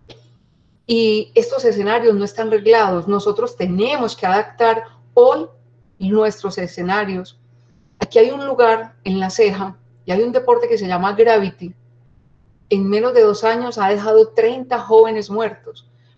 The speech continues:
¿Por qué? Porque si nosotros en las instituciones, cuando los niños llegan a trabajar lo que es el parkour, eh,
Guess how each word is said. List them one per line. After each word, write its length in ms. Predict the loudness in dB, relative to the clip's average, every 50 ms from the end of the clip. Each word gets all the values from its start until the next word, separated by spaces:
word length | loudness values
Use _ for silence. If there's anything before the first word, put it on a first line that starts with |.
| _ _ -4
¿Por 200 | -4 -4 -4 -6
qué? 380 | -6 -4 -4 -4 -4 -6 -12 _ _ _ -6
Porque 200 | -4 0 2 2
si 180 | 0 2 0 0
nosotros 540 | 0 0 2 4 4 2 2 2 -8 -8 -8
en 80 | -6
las 240 | -6 -6 -6 -6 -6
instituciones, 1040 | -8 -8 -8 -10 -10 -10 -8 -10 -8 -2 2 4 4 4 2 -4 -6 -8 -10 -14 _ _ _ _ _ _ _ _ _ _ _ _ _
cuando 260 | -6 -4 -2 2 2
los 160 | 2 2 2 -2
niños 240 | -4 -4 -6 -4
llegan 460 | 0 0 0 0 0 -2 -4 -8 -12 -18 _ _
a 120 | -12 -10 -6
trabajar 400 | -2 -2 -2 -2 -2 -4 -2 0
lo 140 | 2 2 2
que 80 | 2
es 80 | 0 0
el 160 | 0 -2 -2
parkour, 880 | -2 -6 -6 -6 -8 -12 -8 -2 0 2 4 4 2 2 0 -4 -12 _ _ _ _ _ _ _ _ _ _ _ -8
eh, 400 | -6 -6 -4 -4 -4 -4 -6 -8